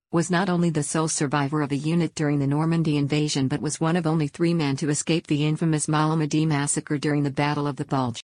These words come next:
Number twenty. Today I learned Neil Armstrong, the first man to walk on the moon, was buried at sea.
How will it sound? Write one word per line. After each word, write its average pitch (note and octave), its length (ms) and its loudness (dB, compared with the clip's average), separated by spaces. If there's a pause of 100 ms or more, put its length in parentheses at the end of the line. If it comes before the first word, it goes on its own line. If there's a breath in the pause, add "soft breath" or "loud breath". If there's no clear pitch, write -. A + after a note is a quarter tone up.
(680)
Number G3+ 340 4
twenty. C3+ 480 -2 (400)
Today F#3 320 0
I E3+ 200 0
learned E3+ 300 2
Neil D#3 300 2
Armstrong, C#3+ 680 -2 (240)
the F3 80 0
first G#3+ 340 0
man E3+ 220 2
to D#3+ 100 -2
walk D#3 300 -2
on D#3+ 80 2
the D3 60 2
moon, C#3+ 420 2 (220)
was D#3+ 160 2
buried E3+ 340 0
at C#3+ 100 -2
sea. B2 360 -4